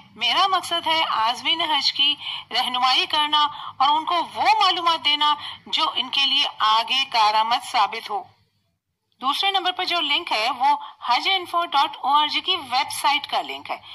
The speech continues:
और तीसरे नंबर पर जो लिंक है वो उसी वेबसाइट पे मौजूद फ्लाइट इंक्वायरी का डायरेक्ट लिंक है। नंबर वन पे जो लिंक है ये शॉर्ट लिंक है फ्लाइट इंक्वायरी का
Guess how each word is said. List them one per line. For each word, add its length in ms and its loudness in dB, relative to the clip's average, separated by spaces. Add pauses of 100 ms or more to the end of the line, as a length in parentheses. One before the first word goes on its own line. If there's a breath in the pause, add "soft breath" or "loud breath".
(360 loud breath)
और 80 2 (100)
तीसरे 360 0
नंबर 220 0
पर 160 -6
जो 180 -2
लिंक 260 -2
है 200 -2 (400 loud breath)
वो 120 2 (200)
उसी 220 -2
वेबसाइट 480 0
पे 140 -2
मौजूद 500 -2
फ्लाइट 520 0
इंक्वायरी 420 -2
का 140 0 (100)
डायरेक्ट 420 -2
लिंक 380 -6
है। 80 -10 (1080)
नंबर 300 2 (100)
वन 180 2
पे 140 -2
जो 160 0
लिंक 280 -2
है 100 0
ये 160 0
शॉर्ट 400 2
लिंक 240 -2
है 100 2
फ्लाइट 360 0
इंक्वायरी 460 -2
का 160 4